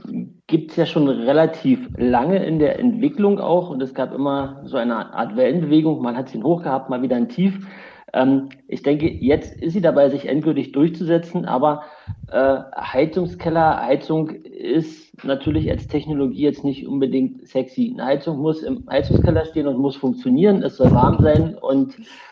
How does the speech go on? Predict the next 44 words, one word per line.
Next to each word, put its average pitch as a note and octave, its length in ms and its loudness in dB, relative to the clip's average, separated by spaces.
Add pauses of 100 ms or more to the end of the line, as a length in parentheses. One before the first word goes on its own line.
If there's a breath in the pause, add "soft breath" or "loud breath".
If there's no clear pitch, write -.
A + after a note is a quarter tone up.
(180 loud breath)
ähm, C3+ 320 2 (480)
dann - 720 -4
hört's D#3 300 2 (120)
meistens - 440 -2
auch - 100 -6
schon - 200 -10
auf. - 340 -2 (500 loud breath)
Ähm, C#3+ 360 2 (260)
eine B2+ 100 -8
Heizung E3 300 0
lebt E3 280 4
auch C#3 120 0
sehr C3 160 -2
lange. B2 320 -6
Wir B2 120 -6
haben C3+ 120 0
eine C#3+ 100 0
durchschnittliche C#3+ 500 -2
Lebensdauer C#3 440 -2
von B2+ 160 -4
zwanzig C3 400 -4
Jahren. B2+ 220 0
Das B2 140 -4
heißt, C3 220 2
man A#2 120 -6
ist B2+ 140 -6
nicht C#3+ 140 -4
gezwungen, C3 380 -4
sich B2 140 -2
damit B2 260 -4
wirklich A#2+ 260 -14
regelmäßig B2 480 0
zu - 100 -16
beschäftigen. A#2 720 -8
Das - 160 -2
ändert F#3+ 460 -2
sich G#3+ 240 -2
so F3 140 -2
in D3 80 0
den C3 80 2
letzten - 320 -4
zwei, C3+ 220 2
drei C3 200 2
Jahren. E3 460 2